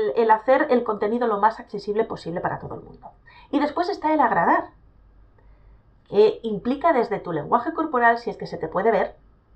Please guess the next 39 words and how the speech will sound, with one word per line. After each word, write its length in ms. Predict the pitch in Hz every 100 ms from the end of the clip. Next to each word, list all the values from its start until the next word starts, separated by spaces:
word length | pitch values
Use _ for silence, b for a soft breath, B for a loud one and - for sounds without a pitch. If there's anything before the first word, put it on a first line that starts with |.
| _ _ _ _ _ _ _ -
a 120 | 190
la 100 | 175
forma 280 | 262 285 285
en 60 |
la 140 | 208 -
que 80 |
usas 260 | 208 285 -
tu 120 | 202
voz, 300 | 220 214 240 - b b b b b b
a 100 | 202
los 200 | 202 202
silencios 500 | 208 226 311 - 320
que 140 | - 214
usas, 440 | 226 208 180 - -
a 180 | 202 202 -
las 300 | 214 202 214
melodías 580 | 208 190 202 302 302 -
que 80 |
usas 220 | 208 202 190
con 180 | 175
tu 100 | 160
voz, 280 | 165 175 165 _ _ _ _ _ _ _ _ b 226
a 60 |
si 160 | 220 214
tu 120 | 214
voz 360 | 214 277 311 - B B
es 280 | 226 262 -
más 300 | 233 240 -
agradable 440 | 269 233 226 220 208
de 80 |
escuchar 460 | 175 - - 214 208
o 60 | 185
no. 180 | 180 170
Todo 220 | 233 277
son 180 | 262 254
cuestiones 460 | 240 226 233 262
que 80 | -
se 120 | 202
pueden 380 | 170 208 220 240